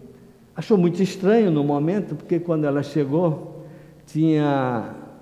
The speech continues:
assim, somente dois moradores no prédio. Tinha, parece-me que dez a doze apartamentos, aqueles blocos pequenos.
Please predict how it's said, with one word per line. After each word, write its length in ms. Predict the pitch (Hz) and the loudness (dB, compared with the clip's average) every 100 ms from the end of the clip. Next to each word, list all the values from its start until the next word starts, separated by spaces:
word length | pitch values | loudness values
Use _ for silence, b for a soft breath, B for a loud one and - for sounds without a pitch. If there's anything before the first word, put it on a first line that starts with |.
| - - | -20 -14
assim, 800 | 107 110 - - 123 117 113 101 - | -8 -8 -8 -6 -4 -2 -4 -6 -8
somente 400 | 196 214 202 202 | -4 -2 -2 -6
dois 260 | 151 165 160 | -2 0 0
moradores 560 | 165 165 143 135 139 | 0 -2 -2 -2 -2
no 140 | 143 131 | -2 -4
prédio. 400 | 120 113 113 117 - | -4 -4 -4 -8 -8
Tinha, 140 | 147 | -8
parece-me 560 | 127 127 113 113 - 110 | -6 -4 -4 -4 -6 -8
que 100 | 113 | -8
dez 400 | 101 107 131 113 | -6 -2 0 0
a 60 | 104 | -2
doze 380 | 98 113 107 | 0 0 0
apartamentos, 600 | 104 107 101 95 110 139 | -4 -6 -8 -6 -6 -6
aqueles 320 | 127 120 107 92 | -6 -6 -8 -6
blocos 380 | 107 107 - | -4 -4 -8
pequenos. 560 | - 98 - 151 120 101 | -14 -12 -6 -4 -4 -10